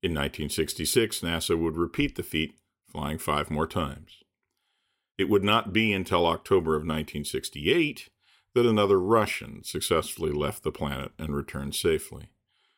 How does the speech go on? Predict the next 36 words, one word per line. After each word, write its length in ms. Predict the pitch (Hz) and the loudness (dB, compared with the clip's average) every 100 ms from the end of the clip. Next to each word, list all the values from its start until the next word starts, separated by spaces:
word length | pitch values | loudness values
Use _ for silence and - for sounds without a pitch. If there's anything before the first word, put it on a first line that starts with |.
| _ _ - | _ _ -4
By 140 | 80 | 2
then, 220 | 90 107 | 4 4
the 60 | 95 | 2
question 440 | - 85 - 85 | 2 2 2 -4
of 100 | - | -2
who 120 | 90 | 0
was 180 | 80 78 | 0 0
winning 260 | 92 82 78 | -2 -2 -2
the 80 | 82 | -4
space 400 | - 110 98 76 | 2 4 4 -2
race 360 | 69 67 - - _ _ - | -6 -8 -14 -20 _ _ -4
had 120 | 139 | 0
largely 420 | 117 95 85 85 | 4 4 2 -2
been 180 | 80 78 | -2 -4
settled 500 | - - - - - _ _ _ - | -4 -6 -8 -10 -16 _ _ _ -8
in 160 | 98 90 | -4 0
nasa's 420 | 87 71 - - | 0 0 -4 -8
favor. 440 | - 58 50 - - _ _ _ _ _ _ _ _ _ _ _ _ _ _ _ _ _ _ _ | -10 -10 -10 -14 -20 _ _ _ _ _ _ _ _ _ _ _ _ _ _ _ _ _ _ _
But 140 | 175 160 | 0 2
from 160 | 165 | 4
where 180 | 160 147 | 6 6
nasa 420 | 135 147 147 - | 6 4 2 -2
stood 360 | - - 73 98 | -4 -4 0 2
as 180 | 85 - | 2 2
the 80 | |
year 160 | 82 80 | 0 2
nineteen 380 | 78 78 - 73 | 0 -2 -2 -4
sixty-six 640 | - 73 - 73 - 73 | -2 -2 -4 -6 -4 -6
began, 460 | - 73 67 67 92 | -8 -8 -6 -2 0
the 100 | 120 | 2
race 280 | 120 120 - | 4 2 2
was 140 | 87 | 0
not 220 | 90 87 | 0 -2
settled 340 | - 80 78 76 | 0 0 0 0
at 80 | |
all. 480 | 85 117 85 76 - | 2 2 0 -4 -14